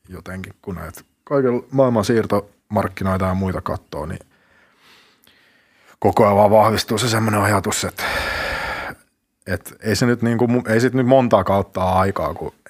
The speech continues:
ei tää nyt ihan tällaista ollut tavallaan, että, että niinku minkä profiilin pelaajia yksi seura pystyy hankkimaan.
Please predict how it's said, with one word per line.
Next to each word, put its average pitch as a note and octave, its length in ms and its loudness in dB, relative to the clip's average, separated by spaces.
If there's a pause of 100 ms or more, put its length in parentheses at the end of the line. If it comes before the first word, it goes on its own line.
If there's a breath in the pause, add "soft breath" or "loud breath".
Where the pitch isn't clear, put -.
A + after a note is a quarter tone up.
(160)
ei F#2+ 160 -6
tää F#2+ 160 -4
nyt G2 140 -6
ihan F#2 220 -2
tällaista F2 440 -6
ollut D#2 300 -12
tavallaan, - 520 -16
että, - 180 -16 (460)
että - 180 -20
niinku - 280 -20 (1000)
minkä F#2+ 420 0 (1500 loud breath)
profiilin F2+ 460 2
pelaajia F#2 560 2 (240)
yksi - 300 -10
seura F2 340 -2
pystyy - 280 -6
hankkimaan. E2 680 -8